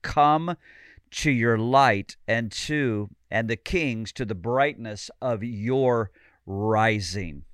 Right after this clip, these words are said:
Praise our God. So Matthew sixteen,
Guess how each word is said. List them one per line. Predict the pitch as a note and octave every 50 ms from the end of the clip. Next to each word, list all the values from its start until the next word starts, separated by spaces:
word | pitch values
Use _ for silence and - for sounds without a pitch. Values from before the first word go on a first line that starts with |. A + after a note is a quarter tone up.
| - - - - - - - -
Praise | - C3 C3 C3 B2 A2 F2+
our | G#2+ G2 F#2+ F#2
God. | E2+ F2 G2 F#2 F2 E2 E2 D#2 D2+ - - _ _ - _ _ _ _ _ _ _ _ _ _ _ _ - - - - - - - - - - _ _ _ _ _
So | - - - F#3+ F#3 E3+ D3
Matthew | C#3+ E3 F3+ G3 G3+ - G3 F3+ D#3+
sixteen, | - - F#3 F#3+ - - - - - F#3+ F3+ D#3+ C3+ A#2+ B2 A#2+